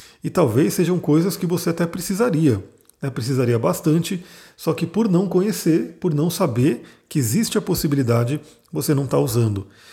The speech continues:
E olha como é legal, né? De repente você vê, vem alguém que conhece de celular, de smartphone e fala, "Pô, instala esse aplicativo aqui, usa esse recurso,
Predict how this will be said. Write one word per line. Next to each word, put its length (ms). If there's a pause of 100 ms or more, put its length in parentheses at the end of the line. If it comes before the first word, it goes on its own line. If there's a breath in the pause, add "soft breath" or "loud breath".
(240 loud breath)
E 120
olha 140
como 180
é 40
legal, 280
né? 80
De 120
repente 320
você 240
vê, 260
vem 160
alguém 460 (220)
que 100
conhece 480
de 60
celular, 360
de 60
smartphone 460
e 40
fala, 160
"Pô, 180
instala 300
esse 100
aplicativo 480
aqui, 380 (420 loud breath)
usa 220
esse 160
recurso, 640